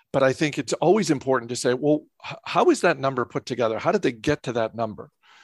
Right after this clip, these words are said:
Because if it's, if it's a C E O being paid a hundred million dollars a year in cash, um, I would have, I would love to <laughs> hear the justification for that, um, because I think that would be very tough to justify, as opposed to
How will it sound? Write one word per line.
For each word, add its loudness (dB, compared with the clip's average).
Because 0
if 0
it's, 2
if 2
it's 0
a 0
C -4
E 6
O 4
being 0
paid 2
a 2
hundred -2
million -2
dollars -4
a -16
year -16
in 2
cash, -6
um, -2
I 4
would 2
have, 0
I 2
would 2
love 2
to 2
<laughs> -10
hear 2
the -2
justification -4
for -8
that, -16
um, 0
because -2
I 2
think 0
that 4
would 0
be 4
very 0
tough -2
to -8
justify, -4
as 2
opposed 0
to 0